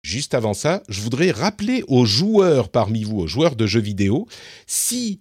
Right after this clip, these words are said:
vous jouez aux jeux vidéo, eh bien, je vous encourage à aller participer au, au, au goty,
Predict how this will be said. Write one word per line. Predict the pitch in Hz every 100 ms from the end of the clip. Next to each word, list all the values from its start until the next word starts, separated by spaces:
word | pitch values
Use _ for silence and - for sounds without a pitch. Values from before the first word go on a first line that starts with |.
| -
vous | 101 151 165 110
jouez | 87 151 160
aux | 127
jeux | 123
vidéo, | 110 117 123 120 107 -
eh | 107
bien, | 95 98
je | 87
vous | 80 156
encourage | 170 113 175 127
à |
aller | 104 110
participer | 110 - 120 127 120 214 170
au, | 135 117 90 95 - -
au, | 127 101 147 131 117 104
au | 131 107
goty, | 101 220 220 - 202